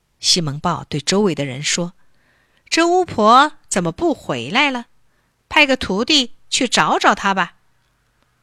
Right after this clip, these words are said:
手下人立即又把一个徒弟扔到河里去了。站在旁边的人都吓得发抖了。再过了一会儿，西门豹又说，“怎么还不见回来？”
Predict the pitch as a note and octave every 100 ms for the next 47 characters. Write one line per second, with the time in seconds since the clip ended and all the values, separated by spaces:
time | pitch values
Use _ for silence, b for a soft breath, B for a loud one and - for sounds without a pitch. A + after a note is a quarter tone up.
0 | - - A#2+ - D3+ C3 D3 E3+ b b
1 | _ F#3+ F3 E3+ G3 B3 E3+ C3+ D3+ F3
2 | - C#3 D#3 E3 D3 F#3+ G3 E3+ - A2+
3 | D#3 G#3+ - - F#2 - - _ _ _
4 | _ _ _ _ _ _ - B3+ A3+ -
5 | G3 B3 C4+ B3+ G#3 E3 G3 A3+ _ _
6 | - C3+ - D#3+ C#3 A#2 A3 A3+ - D3+
7 | - - C3 - _ _ _ _ _ _
8 | _ _ _ - D#3+ - F#3+ D3 D3+ D3
9 | D3 B2+ _ _ _ _ _ - - F#3
10 | D#3+ F3+ F3 G3 G#3 D3+ - D3 - _
11 | _ _ _ _ _ _ A3 G3+ A3+ A#3
12 | - G3 C4 F4+ D#4+ D4 G#3 G#3+ A#3+ A3+